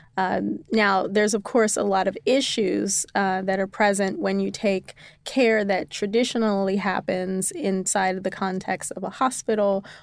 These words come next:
or in a clinic or some physical healthcare location, and then the patient travels home. That, that continuum of care is many times broken.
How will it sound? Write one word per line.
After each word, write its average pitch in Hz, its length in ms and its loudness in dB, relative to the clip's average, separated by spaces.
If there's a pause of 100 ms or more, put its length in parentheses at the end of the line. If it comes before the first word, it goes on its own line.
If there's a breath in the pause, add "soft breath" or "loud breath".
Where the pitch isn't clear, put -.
or - 140 -2
in 196 140 -2
a 190 60 -4
clinic 233 460 -2
or 196 160 0
some 202 200 -2
physical 202 480 0
healthcare 233 480 0
location, 196 720 -2 (340 loud breath)
and 233 100 4
then 233 140 6
the 220 80 2
patient 208 400 0
travels 185 400 0
home. 208 440 0 (260 loud breath)
That, 202 320 2
that 202 180 2
continuum 226 600 2
of 190 160 -4
care 208 340 2
is 196 140 0
many 190 240 2
times 190 360 -2
broken. 220 600 -2